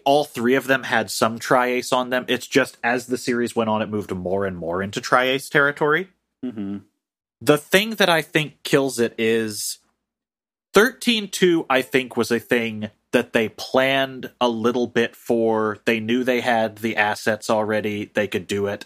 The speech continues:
Speaker 1: They set a budget and a timeline. I think Lightning Returns is a game that would never have existed if fifteen's development wasn't such a shit show and they needed a release.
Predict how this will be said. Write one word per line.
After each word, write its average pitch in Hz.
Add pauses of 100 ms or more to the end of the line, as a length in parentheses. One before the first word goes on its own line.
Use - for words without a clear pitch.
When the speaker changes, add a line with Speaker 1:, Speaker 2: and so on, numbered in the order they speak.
Speaker 1:
They 107
set 113
a 104
budget 101
and 101
a 92
timeline. 90 (840)
I 185
think -
Lightning 139
Returns 120
is 113
a 113
game 107
that 104
would 110
never 110
have 107
existed 104
if 101
fifteen's -
development 95
wasn't -
such -
a 90
shit -
show 98
and 95
they 95
needed 95
a 92
release. 76